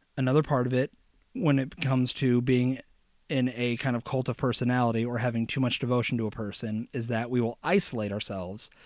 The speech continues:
from those who aren't devoted, from those who disagree, from those who would challenge us. Again, it becomes an us versus them mentality, where we stand up and we believe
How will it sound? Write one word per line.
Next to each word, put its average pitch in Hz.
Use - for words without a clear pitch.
from 147
those 131
who 135
aren't 139
devoted, 107
from 131
those 120
who 120
disagree, 113
from 123
those 117
who 127
would 117
challenge 147
us. -
Again, 120
it 127
becomes 135
an 131
us 120
versus 113
them 123
mentality, 110
where 110
we 135
stand 120
up 131
and 117
we 120
believe 123